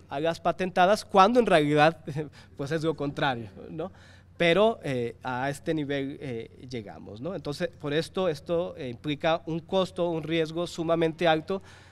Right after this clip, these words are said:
que, eh, yo creo que no, eh, si somos sensatos, no deberíamos correr, eh, este riesgo, ¿no?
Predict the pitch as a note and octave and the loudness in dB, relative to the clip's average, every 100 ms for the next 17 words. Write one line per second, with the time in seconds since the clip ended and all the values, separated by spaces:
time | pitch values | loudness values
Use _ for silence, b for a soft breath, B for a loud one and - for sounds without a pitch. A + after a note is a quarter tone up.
0 | - - F3+ A3+ A#3+ E3 C3 A#2+ A2 G2 | -20 0 6 6 6 -2 -2 -2 -4 -6
1 | A#2+ C3 D#3 D#3 D3+ D3+ D#3 D3 B2+ B2+ | -6 -2 -2 2 4 6 6 4 -4 -8
2 | A2+ A2 A2 A#2+ C#3 D3+ E3 D3 C#3+ D#3 | -6 -8 -10 -6 -2 -2 0 -2 -2 -2
3 | D3+ C#3+ D3 C3 B2 B2 B2 - A#2+ A#2+ | -2 -2 -2 -4 -4 -6 -8 -10 -12 -10
4 | A#2 - - A#2 A2+ - A#2+ - B2 G#2+ | -12 -14 -14 -14 -14 -14 -16 -10 -12 -10
5 | F2+ - F#2+ A2 - - - | -16 -18 -20 -20 -20 -20 -20